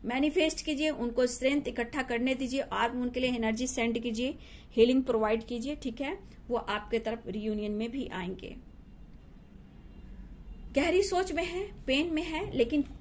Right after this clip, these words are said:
किसी के control करने से इनको ऐसा भी लग रहा है dear कि शायद आप उनको समझ रहे हो उनके बारे में कि आपको उन्होंने धोखा और cheat किया, backstep किया है,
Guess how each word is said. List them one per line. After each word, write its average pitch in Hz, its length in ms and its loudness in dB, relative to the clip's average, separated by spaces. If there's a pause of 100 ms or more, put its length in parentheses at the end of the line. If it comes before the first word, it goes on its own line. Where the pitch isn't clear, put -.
किसी 311 200 -4
के 311 100 0
control 262 480 2
करने 269 300 0
से 277 380 0
इनको 254 260 4
ऐसा 247 240 0
भी 262 120 0
लग 247 200 0
रहा 240 120 2
है 233 60 0
dear 240 360 -2
कि 247 60 -4
शायद 254 340 4
आप 240 220 2
उनको 277 280 4
समझ 233 340 2
रहे 233 100 4
हो 233 60 4
उनके 226 180 4
बारे 220 200 2
में 240 100 0
कि 240 80 2
आपको 214 300 0
उन्होंने 226 260 4
धोखा 226 260 -2
और 214 120 0
cheat 226 260 -4
किया, 220 160 0
backstep 196 580 -2
किया 220 140 0
है, 277 80 -4